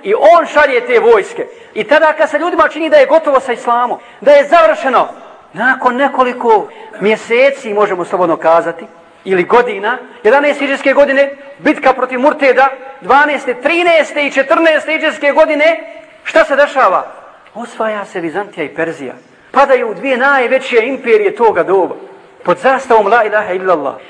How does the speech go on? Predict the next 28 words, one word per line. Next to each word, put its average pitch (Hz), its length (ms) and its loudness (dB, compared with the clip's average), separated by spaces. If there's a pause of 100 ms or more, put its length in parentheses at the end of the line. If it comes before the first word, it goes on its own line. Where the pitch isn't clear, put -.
a 180 120 0
pod 202 240 0
vodstvom 220 380 0
Ebu 175 160 0
Bekra, 196 260 0
radijallahu 165 500 0
ta'ala 139 260 -2
an. 123 160 0 (300)
Ko 330 120 4
je 339 120 2
to 277 120 0
mogao 254 280 4
očekivati? 196 580 -4 (220)
Zatim, 302 440 0 (320)
braćo, 233 360 0 (260)
Salahuddin 285 500 2
Ejubi, 247 560 2 (180)
u 165 100 -4
vrijeme 330 280 2
kada 294 240 2
su 285 100 -10
muslimani 294 520 -2
bili 320 220 -4
također 269 520 2
poniženi 180 460 0 (120)
do 160 120 2
dna, 185 260 0 (560)
okuplja 180 500 0